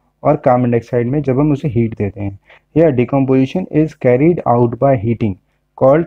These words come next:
thermal decomposition। यहाँ पे decomposition यानी एक complex molecule छोटे-छोटे molecules में break हो रहा है heat की सहायता से, इसलिए हम इसे कहते हैं thermal decomposition। Second type है electricity के साथ।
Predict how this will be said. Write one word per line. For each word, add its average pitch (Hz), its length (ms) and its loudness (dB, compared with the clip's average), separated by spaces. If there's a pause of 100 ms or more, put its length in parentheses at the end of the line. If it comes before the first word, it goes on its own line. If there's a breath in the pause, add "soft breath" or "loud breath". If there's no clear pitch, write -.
thermal 123 380 0
decomposition। 101 640 -4 (100)
यहाँ 123 300 0
पे 160 80 2
decomposition 120 720 -2
यानी 113 280 -4 (100)
एक 127 300 -2
complex 120 440 -2
molecule 120 440 -4
छोटे-छोटे 135 420 -6
molecules 117 600 -4
में 120 120 -4
break 123 240 0
हो 117 120 -4
रहा 107 220 -2
है 127 160 -4 (840)
heat 165 260 4
की 165 160 2
सहायता 110 380 2
से, 135 220 -4 (340 soft breath)
इसलिए 143 400 4
हम 131 220 0
इसे 131 160 0
कहते 120 280 -2
हैं 151 200 0
thermal 123 400 0
decomposition। 98 720 -6 (1120)
Second 151 300 0
type 147 300 2
है 190 220 -4 (360)
electricity 110 540 -2
के 98 100 -16
साथ। 101 220 -10